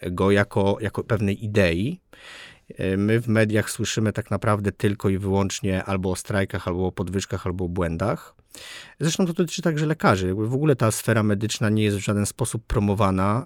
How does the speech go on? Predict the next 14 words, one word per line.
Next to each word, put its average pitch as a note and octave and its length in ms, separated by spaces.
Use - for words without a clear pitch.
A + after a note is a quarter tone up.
e, F#2+ 200
nawet G#2 480
pod, - 280
pod - 160
kątem A2 440
tego, G#2+ 240
żeby G#2 480
wzbudzać G2+ 640
zaufanie G#2 580
do, F2 360
do F#2+ 80
medyków, F#2+ 480
a, F#2 160
em, F#2 480